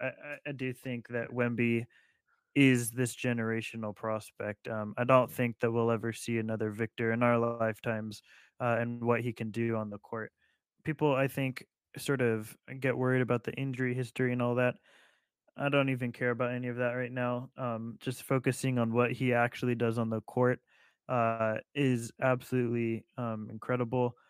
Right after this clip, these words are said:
Speaker 1: When you're seven-foot-five or seven-foot-six and you're able to dribble like he can and, and have reactive passes like he can,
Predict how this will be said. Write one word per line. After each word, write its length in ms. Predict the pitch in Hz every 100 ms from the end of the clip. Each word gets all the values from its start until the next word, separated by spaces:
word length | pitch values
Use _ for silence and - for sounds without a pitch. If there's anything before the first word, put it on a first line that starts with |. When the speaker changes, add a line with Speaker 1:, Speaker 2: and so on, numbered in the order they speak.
| _
Speaker 1:
When 120 | 131
you're 140 | 131 135
seven-foot-five 1400 | - 131 123 120 - 123 - _ _ - 123 117 117 113
or 80 | 110
seven-foot-six 1040 | - 117 113 - 113 - 120 113 - - _ _ - -
and 160 | 127
you're 120 | 120 117
able 360 | 120 110 117
to 520 | 113 - 120 113 110 - _ 123 -
dribble 360 | 131 131 120 123
like 180 | 120 113
he 140 | 120
can 400 | 104 123 120 117
and, 180 | 113 107 -
and 180 | 113 104 _ -
have 240 | 127 117
reactive 500 | 117 117 120 - 120
passes 460 | - 120 120 123 113
like 180 | 117 110
he 140 | 117
can, 420 | - 117 113 113